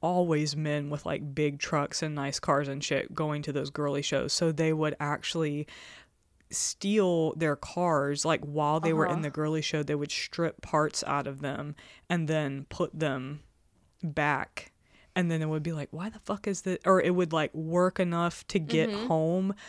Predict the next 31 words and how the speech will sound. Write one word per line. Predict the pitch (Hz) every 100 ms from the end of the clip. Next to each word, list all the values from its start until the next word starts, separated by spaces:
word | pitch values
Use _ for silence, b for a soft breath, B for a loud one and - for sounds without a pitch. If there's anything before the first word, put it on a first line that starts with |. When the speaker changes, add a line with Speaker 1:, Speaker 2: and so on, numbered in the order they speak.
| B
Speaker 1:
but | -
they | 170 170
had | 156
taken, | - - 156 - 160
like, | 151 147
a |
part | - - - 160 - 139
out | 143 151
of | 139
it, | - -
and | 160
then | 151
they | 151
would | 147 -
sell | - 165 147 143
that | - -
part. | - - - - - _ b b b b b b
So, | - 165 151 - -
yeah. | 170 - - - b b _ _ _ _ - 196
Speaker 2:
Dang. | 285 269 185 185 185
Speaker 1:
Isn't | 185 208
that | 233 202 -
crazy? | - 147 151 185 185
Speaker 2:
You | 202
know, | 208 208
that | 208
is | 196
very, | 185 180 185 190 -
I | 185
know | 180
it's | 180